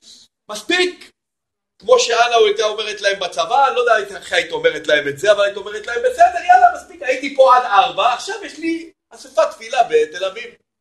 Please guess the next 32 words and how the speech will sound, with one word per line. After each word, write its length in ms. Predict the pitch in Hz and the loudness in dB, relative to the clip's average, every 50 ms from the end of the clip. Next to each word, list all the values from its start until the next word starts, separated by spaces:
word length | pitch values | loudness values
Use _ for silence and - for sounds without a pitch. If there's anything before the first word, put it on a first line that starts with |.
| _ _ _ _ _ _ _ _ | _ _ _ _ _ _ _ _
אפילו 480 | - - - 302 311 311 302 285 - | -12 -4 -2 0 0 0 -2 -2 0
צה"ל 420 | - 302 - - 220 196 - - - _ _ _ _ | 2 2 2 2 0 -4 -10 -12 -18 _ _ _ _
לא 120 | 143 156 143 139 | -18 -14 -14 -14
יכול, 320 | 135 - - 135 127 123 110 101 _ _ _ _ _ _ _ - | -14 -14 -14 -14 -14 -14 -18 -20 _ _ _ _ _ _ _ -12
אה, 260 | 117 120 120 117 113 113 | -10 -8 -8 -8 -8 -6
לעצור 420 | 139 135 123 - - 135 120 104 | -6 -6 -6 -6 -6 -6 -6 -6
אותה. 200 | 98 - _ - _ _ _ _ _ _ _ _ _ _ _ _ _ _ _ _ - - _ _ _ _ | -6 -12 _ -20 _ _ _ _ _ _ _ _ _ _ _ _ _ _ _ _ -20 -20 _ _ _ _
אף 240 | - 190 220 226 - 220 | 2 2 2 4 4 2
אחד 240 | - 226 226 226 196 196 | 4 4 4 4 4 6
לא 80 | 208 | 6
יכול 460 | 208 202 185 - - 196 196 196 190 - 160 | 6 6 4 4 6 6 6 6 4 2 2
לעצור 440 | 160 151 151 151 - 175 165 160 | 2 4 2 2 4 6 8 8
את 120 | 151 151 147 | 8 6 2
הזמן. 360 | 131 110 110 120 127 120 226 101 - _ _ _ _ - - - - - - - _ _ _ _ - - _ _ _ _ _ | -2 -4 -6 -8 -10 -10 -10 -12 -16 _ _ _ _ -20 -20 -20 -20 -20 -20 -20 _ _ _ _ -20 -20 _ _ _ _ _
אף 260 | - 196 208 208 208 196 | 2 2 2 2 0 -2
אחד 240 | - 196 196 196 165 170 | 2 4 4 4 6 6
לא 40 | 170 | 6
יכול, 300 | 165 160 - 170 165 156 151 147 143 - 143 151 - | 6 6 4 4 4 4 4 2 0 -6 -14 -8 -8
אי 80 | 202 | -8
אפשר 220 | 190 - - 196 196 | -6 -4 -4 -2 2
לעשות 420 | 196 185 180 - - 202 - 147 | 2 2 2 2 -2 -4 -4 -6
את 120 | 123 107 | -12 -14
זה. 120 | 92 104 98 95 _ _ _ _ _ _ _ _ _ _ _ _ _ _ _ _ _ _ _ _ _ _ _ _ _ _ _ _ _ _ _ _ - | -16 -20 -20 -20 _ _ _ _ _ _ _ _ _ _ _ _ _ _ _ _ _ _ _ _ _ _ _ _ _ _ _ _ _ _ _ _ -2
הגישה 460 | - 139 135 185 175 - - 240 240 | -2 2 2 2 2 6 6 6 6
שלנו 520 | 240 - 226 208 214 220 220 214 202 190 180 | 6 4 4 6 6 6 6 8 6 6 6
מכל 360 | 170 151 - - 202 208 202 | 4 0 2 0 2 4 4
הלב, 220 | 180 160 147 143 139 | 4 6 4 4 2
אם 140 | 156 156 160 | 2 -2 -2
אני 100 | 156 151 | -4 -4
אשאל 360 | 139 - - 165 170 165 - | -8 -8 -6 -6 -6 -6 -8
כל 240 | - 175 185 180 175 | -8 -8 -8 -8 -8
חבר 380 | - - - 113 113 135 131 | -10 -16 -16 -10 -8 -8 -8